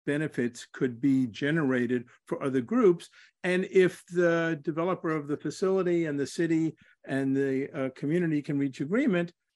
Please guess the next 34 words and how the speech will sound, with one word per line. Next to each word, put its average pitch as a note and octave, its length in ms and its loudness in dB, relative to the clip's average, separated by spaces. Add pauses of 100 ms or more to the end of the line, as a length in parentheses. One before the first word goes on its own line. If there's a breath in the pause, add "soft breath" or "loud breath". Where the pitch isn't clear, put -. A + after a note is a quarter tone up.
(280)
we'll A3 400 0 (300)
let A3 380 0
you A3 100 0
do G3+ 160 2
more A#3+ 420 6
than D3+ 260 0
you D#3+ 120 4
would E3+ 200 0
otherwise E3+ 520 0
be D#3+ 220 0
able D#3+ 240 -2
to F#3 120 -2
do, F#3+ 400 0
thereby A#2+ 380 0
increasing B2+ 500 -2
your C3 480 0
profit, G#3 440 -2 (320 loud breath)
but E3 100 4
ensuring D#3+ 680 2
that D3+ 180 -4
that D#3 180 0
extra D#3+ 320 -4
value D3+ 560 0 (320 soft breath)
is G3 160 0
focused D#3 560 0
on C3+ 200 -2
a C3+ 60 -2
way B2+ 220 2
that B2+ 200 0
meets B2+ 260 0
the - 100 -6
needs A#2 380 0
of A2+ 160 -10
those G#2+ 360 -4